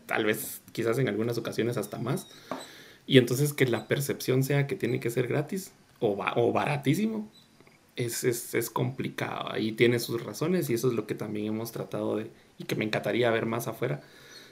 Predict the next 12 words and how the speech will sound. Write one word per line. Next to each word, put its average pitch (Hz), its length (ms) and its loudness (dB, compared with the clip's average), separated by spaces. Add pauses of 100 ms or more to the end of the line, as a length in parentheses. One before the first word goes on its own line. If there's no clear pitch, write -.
(320)
donde 120 260 2
sí 107 160 -2
se 127 140 0
le 113 100 0
dé 98 120 -2
mucho 107 280 -4
más 101 200 -4
valor 104 300 -2
a, 104 240 -8
a 101 160 -8
esa 104 240 -8
profesión, 123 560 -4